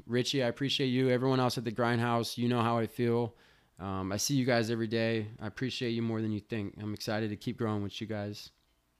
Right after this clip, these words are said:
It's been really exciting to start coaching and,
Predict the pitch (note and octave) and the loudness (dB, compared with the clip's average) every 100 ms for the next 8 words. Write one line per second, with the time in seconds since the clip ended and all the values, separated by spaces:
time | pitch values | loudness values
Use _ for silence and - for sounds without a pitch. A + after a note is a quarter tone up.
0 | _ _ - - - - _ _ A2 A2+ | _ _ -20 -20 -20 -20 _ _ -10 2
1 | C#3 C3+ C#3 B2 - B2 B2 A#2+ G#2+ - | 4 6 6 6 4 4 4 2 -2 0
2 | A#2+ - B2+ A2+ B2 A#2+ A#2 G#2+ F#2+ | -2 2 0 2 2 2 2 0 -2